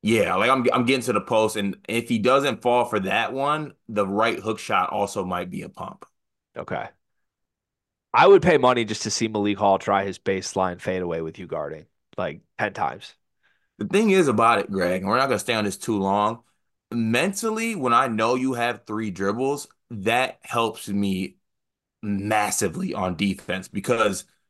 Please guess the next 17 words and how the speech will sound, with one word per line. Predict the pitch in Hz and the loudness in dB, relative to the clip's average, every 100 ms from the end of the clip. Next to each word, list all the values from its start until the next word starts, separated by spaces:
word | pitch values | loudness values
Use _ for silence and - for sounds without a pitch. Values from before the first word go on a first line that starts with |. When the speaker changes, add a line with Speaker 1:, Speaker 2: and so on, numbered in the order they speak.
| _ _ | _ _
Speaker 1:
I'm | 123 160 117 | 2 2 4
looking | 143 156 107 | 2 2 0
for | 110 | 2
where | 107 | 2
that | 98 90 | 2 2
third | 113 117 107 | 4 4 4
one | 101 | 0
is | 98 | 0
coming | - 123 | -4 -4
from, | 131 139 117 | 0 0 2
and | 107 | 0
I'm | 117 | 0
getting | 110 113 95 | 0 -2 -4
up | - | -6
for | - | -6
the | 90 | -8
contest. | - 80 101 - - - | -10 -8 -8 -8 -14 -16